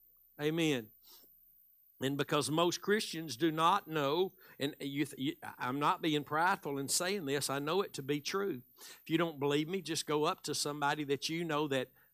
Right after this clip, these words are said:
has been saved for a long time and is real faithful in a local church and just tell them, ask them, that if you had this ish-, sinful issue in your life,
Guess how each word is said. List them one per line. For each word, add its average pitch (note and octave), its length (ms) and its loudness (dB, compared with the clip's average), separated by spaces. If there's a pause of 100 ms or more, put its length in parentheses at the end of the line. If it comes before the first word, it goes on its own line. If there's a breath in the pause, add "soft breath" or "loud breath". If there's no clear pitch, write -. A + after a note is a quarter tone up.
(640)
has C3 320 0
been C3 300 2
saved F3 440 2
for C#3 160 -6
a B2+ 80 -6
long D#3 380 4
time C#3 320 -4 (1300)
and C3 200 -4
is A#2+ 180 -4
real E3+ 300 4
faithful F#3+ 480 2
in F3 120 2
a E3 60 2
local F3+ 340 2
church - 540 -4 (1040)
and D#3 160 0
just G3+ 260 2
tell C#4+ 300 2
them, D3 400 2 (220)
ask - 420 4
them, C3+ 380 0 (560 soft breath)
that E3 160 6
if C#3 100 -2
you A3 160 6
had G#3+ 300 2
this - 380 6 (1000)
ish-, A3 220 2
sinful B3 680 6
issue G#3+ 380 2
in D3+ 120 2
your D3 200 0
life, C#3 340 0